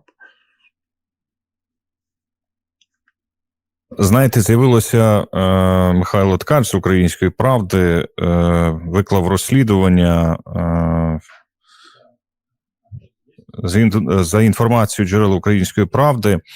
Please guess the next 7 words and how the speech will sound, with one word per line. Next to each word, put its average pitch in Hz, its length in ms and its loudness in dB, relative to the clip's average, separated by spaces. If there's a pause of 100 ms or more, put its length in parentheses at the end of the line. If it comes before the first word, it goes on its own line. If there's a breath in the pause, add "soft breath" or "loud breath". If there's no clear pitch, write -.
(280 loud breath)
в 107 100 2
Україні 117 840 2 (400)
зареєстрували 117 1120 0
вже 110 240 -2
тринадцять 127 680 -2
Роллс-Ройсів 117 800 0
«Спектр». - 580 -4